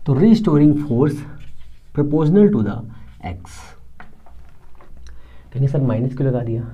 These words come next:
क्योंकि restore कर रहा है। इधर जाएगा minus, plus, minus, plus, minus,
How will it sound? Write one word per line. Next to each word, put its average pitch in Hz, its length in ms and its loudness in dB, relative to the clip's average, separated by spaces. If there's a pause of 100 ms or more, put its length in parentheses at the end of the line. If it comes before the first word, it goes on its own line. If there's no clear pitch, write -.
(180)
क्योंकि 120 160 -2
restore 151 440 2
कर 170 120 -2
रहा 147 140 -2
है। 160 80 -12 (1300)
इधर 156 180 6
जाएगा 165 360 8 (360)
minus, 117 380 -4 (600)
plus, 143 240 2 (640)
minus, 151 480 4 (580)
plus, 139 220 2 (720)
minus, 123 500 4